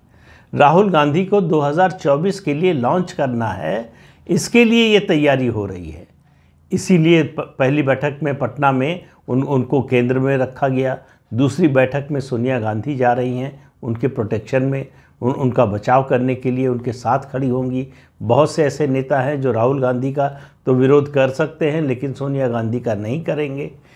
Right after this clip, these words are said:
ये, ये सब तैयारी कांग्रेस पार्टी की चल रही है। कांग्रेस पार्टी के लिए लक्ष्य जो है,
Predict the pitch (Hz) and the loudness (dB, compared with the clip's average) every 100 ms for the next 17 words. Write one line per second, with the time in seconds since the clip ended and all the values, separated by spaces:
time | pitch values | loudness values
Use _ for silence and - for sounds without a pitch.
0 | _ _ 117 143 208 147 160 208 208 220 | _ _ 2 4 4 2 4 4 2 -2
1 | - 165 151 147 180 202 151 131 160 165 | 0 0 4 4 2 0 -2 -2 -4 -6
2 | 139 110 143 123 117 98 82 80 78 78 | -6 -6 -8 -8 -8 -8 -10 -10 -12 -14
3 | - - _ 120 156 202 226 - 160 156 | -20 -20 _ 2 4 4 2 2 2 2
4 | 180 175 165 170 143 147 - 131 123 98 | -2 0 2 2 2 0 -4 -6 -6 -4
5 | 127 202 | -2 -4